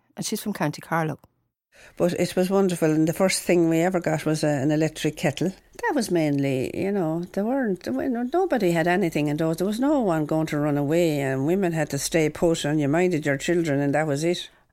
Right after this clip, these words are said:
Speaker 1: And they had large families, which were reared in houses with no running water or electricity.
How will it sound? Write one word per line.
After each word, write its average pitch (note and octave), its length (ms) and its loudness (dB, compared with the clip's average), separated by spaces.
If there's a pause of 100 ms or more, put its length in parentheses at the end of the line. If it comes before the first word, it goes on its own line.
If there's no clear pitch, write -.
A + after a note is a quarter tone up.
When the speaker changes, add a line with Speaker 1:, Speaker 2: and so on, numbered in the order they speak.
Speaker 1:
And A#3 120 4
they B3 80 6
had C4 200 2
large A3 340 6
families, F3 680 -2
which - 180 -6
were F3+ 100 2
reared F#3 280 4
in F3 60 -2
houses F#3+ 500 -2
with D#3+ 100 -8
no F3+ 180 2
running A3+ 260 2
water E3+ 400 -2 (160)
or F#3 140 2
electricity. E3 720 -6